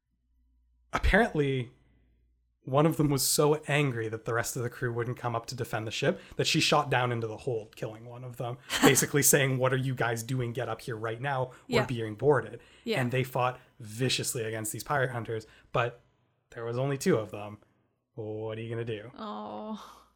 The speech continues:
Speaker 1: Till they were captured and they were taken back. And as much as the relationship between Bonnie and Calico Jack was, like, kind of great,
Speaker 2: Yeah.
Speaker 1: that whole ending to it didn't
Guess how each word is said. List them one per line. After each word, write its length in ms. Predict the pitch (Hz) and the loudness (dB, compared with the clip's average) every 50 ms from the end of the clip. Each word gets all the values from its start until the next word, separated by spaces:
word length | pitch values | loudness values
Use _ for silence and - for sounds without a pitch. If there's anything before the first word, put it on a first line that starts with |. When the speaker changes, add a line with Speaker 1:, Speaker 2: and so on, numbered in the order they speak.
| _ _ - - | _ _ -4 -2
Speaker 1:
Till 80 | 269 | 0
they 60 | 285 302 | 2 2
were 40 | 302 | 2
captured 420 | 294 294 254 214 - - 143 120 | 2 2 0 0 0 -2 -4 -2
and 60 | 127 | -2
they 60 | 151 151 | -2 -2
were 60 | 143 | -2
taken 240 | - 175 151 147 135 | -2 -2 -2 0 0
back. 320 | 139 117 107 - - - - - - _ _ _ _ _ _ _ - - | 0 0 -2 -4 -10 -18 -20 -20 -20 _ _ _ _ _ _ _ -12 -6
And 500 | - 143 170 165 156 151 156 151 139 123 - - - _ _ _ _ _ _ _ _ _ _ _ _ | -2 -2 0 0 0 0 0 0 0 -2 -6 -10 -14 _ _ _ _ _ _ _ _ _ _ _ _
as 280 | - 143 156 143 123 127 | 2 4 4 4 4 4
much 240 | 143 175 190 - 202 | 4 4 6 6 6
as 160 | 175 139 127 | 4 4 6
the 260 | 147 156 151 151 147 | 8 8 10 10 8
relationship 520 | 135 143 143 151 147 - 156 131 - 156 | 6 6 4 4 2 2 2 2 0 0
between 600 | - 165 156 - - 156 156 156 151 151 151 147 | 0 -2 -2 0 2 2 2 2 2 2 0 0
Bonnie 560 | 147 147 - 135 131 135 143 143 147 143 139 139 | -2 -4 -4 -2 -2 0 0 0 0 -2 -2 -2
and 420 | 139 127 127 131 131 127 120 127 - _ _ - | -2 -2 -2 -2 -2 -2 -4 -6 -12 _ _ -6
Calico 320 | - 139 127 127 120 139 | -2 -2 -2 0 -2 -4
Jack 340 | 127 - 120 117 131 131 - - | -4 -2 -2 -2 -2 -4 -2 0
was, 300 | 123 123 120 113 - - - - - - - - _ _ _ _ _ _ _ _ _ _ _ - | 0 0 0 0 -4 -8 -12 -20 -20 -20 -20 -20 _ _ _ _ _ _ _ _ _ _ _ -10
like, 140 | 160 - | -10 -8
kind 240 | - - - 170 185 | -4 0 2 4 4
of 80 | 156 123 | 4 2
great, 420 | - - 113 120 175 226 185 - - _ _ - | 0 -4 -2 0 0 -2 -2 -6 -14 _ _ -2
Speaker 2:
Yeah. 220 | 247 240 226 214 - - - - - | 0 0 0 0 -2 -4 -8 -10 -8
Speaker 1:
that 360 | 151 127 131 170 226 247 - | -6 -2 2 2 2 2 0
whole 440 | - - - - 214 220 208 208 202 | -2 -4 0 2 4 4 4 4 2
ending 380 | - 156 170 190 190 208 208 208 | 2 2 2 2 2 2 0 0
to 200 | 208 - 214 220 | -2 -2 2 4
it 280 | 233 240 226 240 - _ _ _ _ _ _ - 147 127 127 | 4 4 2 0 -4 _ _ _ _ _ _ -12 -12 -12 -6
didn't 440 | - 151 175 185 190 190 185 165 - | -2 2 2 4 4 4 2 2 0